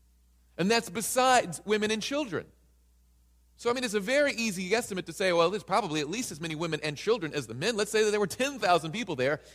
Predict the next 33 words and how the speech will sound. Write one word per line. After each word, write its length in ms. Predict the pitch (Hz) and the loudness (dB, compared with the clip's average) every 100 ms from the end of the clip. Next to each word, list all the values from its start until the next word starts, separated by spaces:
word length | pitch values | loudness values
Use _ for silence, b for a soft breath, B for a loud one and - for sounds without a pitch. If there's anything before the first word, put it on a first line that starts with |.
| - | -2
and 160 | 170 | 0
they're 160 | 190 202 | 2 0
in 100 | 196 | -2
groups 300 | 165 233 - | -4 -4 -4
as 180 | - 180 | -4 -4
small 320 | - 220 220 | 4 6 6
as 140 | 220 - | 4 -2
fifties. 720 | 311 302 - 160 - - _ _ _ _ _ _ _ _ _ _ _ _ _ _ _ _ _ _ _ _ _ _ _ _ _ - | -8 -8 -10 -14 -14 -20 _ _ _ _ _ _ _ _ _ _ _ _ _ _ _ _ _ _ _ _ _ _ _ _ _ 0
I've 240 | 247 254 | 2 2
been 160 | 233 208 | 0 -2
in 100 | 175 | -4
small 300 | - 202 202 | 0 0 2
groups 300 | 170 208 196 | 0 -4 -6
where 100 | 214 | -8
you 80 | |
try 180 | 185 208 | 0 0
to 60 | 196 | 2
say, 160 | 202 | 2
"All 140 | 180 214 | 6 8
right, 200 | 247 196 - | 8 6 -2
let's 160 | - 180 | -4 -4
pair 220 | - 214 | 0 4
up 140 | 214 214 | 4 2
in 80 | |
groups 260 | 180 202 - | -2 -2 -4
of 80 | 165 | -10
two," 300 | - 247 151 | -4 -2 0
and 100 | 151 | -2
it 80 | 147 | -2
takes 260 | 160 135 | -4 -4
ten 260 | - 139 123 | -6 -8 -6
minutes, 360 | 110 78 - - _ _ _ _ _ _ _ _ 123 | -8 -10 -16 -20 _ _ _ _ _ _ _ _ -6
right? 200 | 143 190 | -4 -4